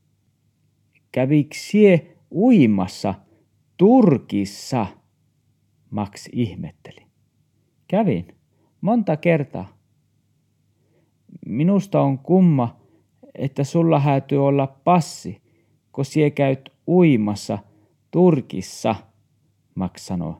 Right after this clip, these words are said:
ja jatkoi. "Mi en tarvitse passia, jos käyn uimassa Turkissa. Mi olen aina Turkissa. Mie asun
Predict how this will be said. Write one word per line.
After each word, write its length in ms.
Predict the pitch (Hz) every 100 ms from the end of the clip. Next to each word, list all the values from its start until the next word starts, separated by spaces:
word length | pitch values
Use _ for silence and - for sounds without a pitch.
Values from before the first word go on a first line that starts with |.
| _
ja 80 | 95
jatkoi. 420 | 95 87 - - _ _ _ _ _ _ _ _ -
"Mi 320 | 123 160 170
en 240 | 143 156 139
tarvitse 560 | 127 117 _ _ 113 - _
passia, 520 | 113 107 - 107 107 107 _ _ _
jos 220 | 120 120 -
käyn 280 | 120 120 -
uimassa 680 | 135 123 113 107 - 104 - _ _ _ -
Turkissa. 680 | 127 117 90 87 87 - 87 _ _ _ _ _ _ _ _ - -
Mi 260 | - 147 175
olen 380 | 170 147 139 -
aina 520 | 180 202 151 107 101 - _
Turkissa. 640 | 123 113 104 92 - - _ _ _ _ _ _ _ -
Mie 240 | 139 143 -
asun 640 | 147 185 254 208 107